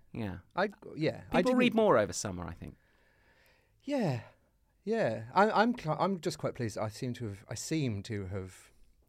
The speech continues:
Speaker 2: um, overcome my, I wasn't, I, I, it took me ages to read anything I enjoyed this year. It's l-, only in the last, like,
Speaker 1: Really?
Speaker 2: few weeks. It was a real reading slump.
Speaker 1: Yeah, you said,
Speaker 2: Um,
Speaker 1: you said a,
Speaker 2: yeah.
Speaker 1: a, a couple of episodes ago, yeah.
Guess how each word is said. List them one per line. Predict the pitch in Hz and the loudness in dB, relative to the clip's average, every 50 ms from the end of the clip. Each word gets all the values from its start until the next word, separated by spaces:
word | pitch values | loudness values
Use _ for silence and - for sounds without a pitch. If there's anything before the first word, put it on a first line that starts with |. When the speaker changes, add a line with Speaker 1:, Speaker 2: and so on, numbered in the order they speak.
| _ - | _ -10
Speaker 2:
um, | 104 104 101 104 107 - | -8 -8 -8 -8 -10 -10
overcome | 117 113 107 107 - - 110 104 104 104 | -10 -10 -10 -12 -12 -12 -10 -8 -6 -6
my, | 104 101 101 101 98 98 95 - _ _ _ _ - | -6 -6 -6 -6 -8 -10 -12 -14 _ _ _ _ -4
I | 123 123 | -2 -2
wasn't, | 131 131 147 139 - 117 | -2 -2 -4 -6 -6 -6
I, | 110 123 135 | -6 -4 -4
I, | 139 - 120 131 | -4 -4 -6 -6
it | 127 117 - | -8 -8 -10
took | - 139 | -10 -10
me | 135 131 123 - | -8 -8 -8 -6
ages | 120 120 120 - - | -6 -6 -6 -8 -10
to | - 110 | -10 -10
read | 104 - | -10 -8
anything | - 107 110 101 - 110 107 104 98 | -6 -6 -6 -6 -8 -8 -10 -8 -8
I | 95 98 | -8 -8
enjoyed | 95 92 - - 101 98 90 | -10 -10 -10 -10 -10 -10 -10
this | - - - - | -14 -16 -16 -14
year. | 76 80 - 101 - _ | -14 -14 -16 -16 -16 _
It's | - 107 - - - - | -16 -14 -14 -16 -14 -14
l-, | 110 117 - | -12 -12 -10
only | - 117 113 117 | -8 -6 -6 -6
in | 107 | -4
the | 110 | -6
last, | 104 87 92 | -6 -8 -8
like, | 98 92 | -8 -8
Speaker 1:
Really? | 80 | -8
Speaker 2:
few | - 104 95 98 | -8 -8 -8 -8
weeks. | 104 92 87 - - - | -10 -10 -12 -14 -16 -18
It | - | -18
was | - 95 | -16 -16
a | 107 104 | -14 -12
real | 104 107 104 101 98 98 98 98 _ _ - - - - - - - - - | -12 -10 -10 -10 -10 -10 -12 -12 _ _ -20 -20 -20 -20 -20 -20 -20 -14 -6
reading | 117 107 117 113 104 113 101 98 | -4 -2 -2 0 -2 -2 -4 -6
slump. | - - - - 113 101 101 98 - - - - _ _ _ _ _ _ - | -6 -8 -6 -4 -4 -4 -4 -6 -8 -14 -20 -20 _ _ _ _ _ _ -10
Speaker 1:
Yeah, | 143 165 180 | -6 -4 -2
you | 180 165 151 | -2 -2 -2
said, | - - 190 202 196 135 - | -2 -2 -2 -2 -4 -4 -6
Speaker 2:
Um, | |
Speaker 1:
you | 135 135 | -8 -10
said | - - 165 147 | -10 -10 -10 -10
a, | 127 123 120 | -10 -12 -10
Speaker 2:
yeah. | 113 110 107 104 104 101 - - - - _ | -10 -10 -10 -10 -10 -12 -12 -14 -16 -16 _
Speaker 1:
a, | - | -16
a | 131 123 123 _ _ _ - | -16 -16 -18 _ _ _ -18
couple | - 131 - - 127 | -16 -16 -14 -14 -14
of | 123 | -12
episodes | 135 139 - - - - 120 113 | -14 -14 -16 -16 -14 -14 -14 -14
ago, | - - 104 104 | -14 -12 -10 -8
yeah. | 107 123 143 143 120 | -8 -6 -6 -6 -8